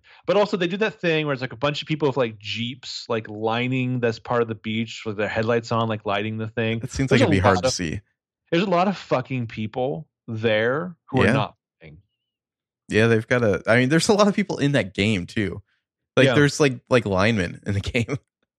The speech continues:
Speaker 1: Like, just a weird cult of Bodhi.
Speaker 2: Mm-hmm.
Speaker 1: Bodhisattva. Um, also, I really like the, uh, what's her name? Missus Deere, the, like, computer expert at the F B I.
Speaker 2: Oh, yeah.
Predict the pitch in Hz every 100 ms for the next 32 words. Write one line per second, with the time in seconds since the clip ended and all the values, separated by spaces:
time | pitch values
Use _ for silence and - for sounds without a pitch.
0 | _ 160 160 233 226 165 135 127 127 131
1 | 123 113 _ _ _ - - 131 131 113
2 | 104 107 92 76 95 _ 117 110 98 104
3 | _ _ _ - 110 107 107 90 85 -
4 | _ - - - 143 143 135 110 113 185
5 | 233 214 160 - _ - 160 175 190 185
6 | 151 143 - 123 127 123 120 107 101 107
7 | - 113 104 120 117 107 - 117 127 139
8 | 147 _ _ _ 120 110 104 98 95 -
9 | 139 147 165 170 - 185 180 170 196 175
10 | 180 180 185 - 139 127 117 98